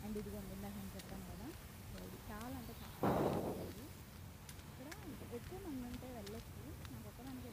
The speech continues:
భయం, పురుగులు ఏమన్నా ఉంటాయో లేకపోతే జర్రులు ఇలాంటివి ఉంటాయని భయం అనమాట. So అందుకని చెప్పి నేను వెళ్ళలేదు. And ఇక్కడ చూడండి,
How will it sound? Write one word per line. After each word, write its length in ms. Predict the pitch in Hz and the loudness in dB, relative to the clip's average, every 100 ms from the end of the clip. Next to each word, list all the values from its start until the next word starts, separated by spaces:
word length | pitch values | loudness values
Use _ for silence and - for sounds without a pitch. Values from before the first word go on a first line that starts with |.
| 196 | -4
భయం, 1500 | 196 214 - - - - - - - - - - - - - | -4 -4 -6 -8 -8 -6 -6 -6 -8 -8 -8 -8 10 12 12
పురుగులు 240 | 196 214 | 12 12
ఏమన్నా 280 | 208 196 196 | 12 12 12
ఉంటాయో 560 | 190 185 196 196 196 190 - - - - | 12 12 12 12 12 12 10 2 0 4
లేకపోతే 180 | 190 190 175 196 | 6 8 10 12
జర్రులు 320 | 190 190 196 196 - - 214 | 12 12 12 12 12 12 12
ఇలాంటివి 340 | 208 208 185 | 12 12 12
ఉంటాయని 360 | 180 202 202 190 | 12 12 12 12
భయం 260 | 185 180 190 | 8 8 6
అనమాట. 320 | 175 175 190 202 | 4 4 2 4
So 60 | |
అందుకని 380 | 180 180 190 196 | 4 4 4 4
చెప్పి 180 | 185 190 | 4 2
నేను 120 | 185 180 | 2 2
వెళ్ళలేదు. 500 | 175 190 185 180 269 - - - - - 190 | 2 4 4 4 2 2 -2 -4 -2 0 4
And 80 | 202 | 4
ఇక్కడ 180 | 202 | 4
చూడండి, 400 | 190 202 196 190 | 4 8 12 12